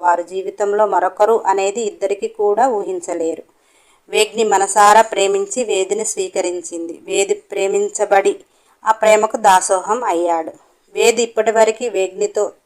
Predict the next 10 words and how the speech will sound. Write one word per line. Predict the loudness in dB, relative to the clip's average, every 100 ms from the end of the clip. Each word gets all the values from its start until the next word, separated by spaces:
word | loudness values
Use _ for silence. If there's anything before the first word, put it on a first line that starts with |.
| -4
తనువు | -2 -2
పంచుకోవటం | 0 -2 -2 -4 -2 0 -2 -6 -12
ఇష్టంగా, | -12 -6 0 2 4 2 0 _ _ _ _ _ -4
అదే | 2 2
తెలుసు. | 2 -2 0 -6 -10 -2
ప్రేమ | 2 4
అతనితో | 2 0 -2 -4 0 0
లే-, | 2 0 -2 -4 -14 -12
అతనిలో | -2 0 2 2
లేదు. | 2 2 2